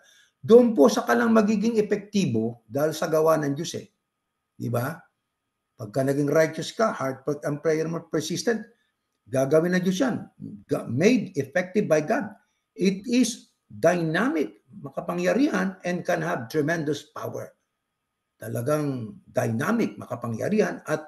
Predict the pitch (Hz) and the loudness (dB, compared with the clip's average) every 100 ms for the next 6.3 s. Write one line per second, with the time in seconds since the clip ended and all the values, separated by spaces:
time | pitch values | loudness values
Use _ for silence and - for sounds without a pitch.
0 | 151 135 - _ _ _ 123 120 127 156 | -2 -2 -6 _ _ _ -4 -2 2 4
1 | 147 143 131 123 170 165 165 139 175 208 | 2 0 -2 0 0 0 0 0 -2 0
2 | - - - 123 127 151 156 160 - _ | -2 -4 -10 -4 0 0 0 -4 -8 _
3 | _ _ _ _ 113 131 135 127 131 131 | _ _ _ _ -4 0 0 2 2 2
4 | 123 120 113 113 117 156 208 151 226 339 | 0 0 0 0 -4 -4 -6 -2 0 0
5 | 370 - 349 349 254 247 240 214 208 247 | 4 6 6 2 4 6 6 6 4 2
6 | 208 180 147 | 2 0 -4